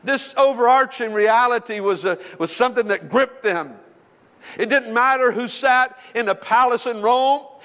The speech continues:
It didn't matter how many soldiers they sent after them and how many lives that were fed to the, the lions and died on crosses. It didn't matter.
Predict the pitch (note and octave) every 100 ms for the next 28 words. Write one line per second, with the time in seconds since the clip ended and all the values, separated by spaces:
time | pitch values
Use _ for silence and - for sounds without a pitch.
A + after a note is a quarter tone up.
0 | - A#3 C4+ C4 C4 C4 A#3 B3 B3 A#3+
1 | A#3 - B3+ C4+ A#3 B3 B3+ - B3 A#3+
2 | A#3+ B3+ A3 B3+ A#3 A3 B3 B3 A#3 G3
3 | - - D#3 A3 B3+ C4 A3+ A#3 A3+ G3
4 | - B3+ B3 - G3+ G3+ - - - F#3+
5 | G3+ A3+ B3 B3+ B3+ B3+ F#3 G3+ D#3+ G#3+
6 | C4 C4 A#3+ F#3 - A3+ C4 B3+ C4 G#3
7 | A#3+ C4 A#3+ A#3 B3+ A#3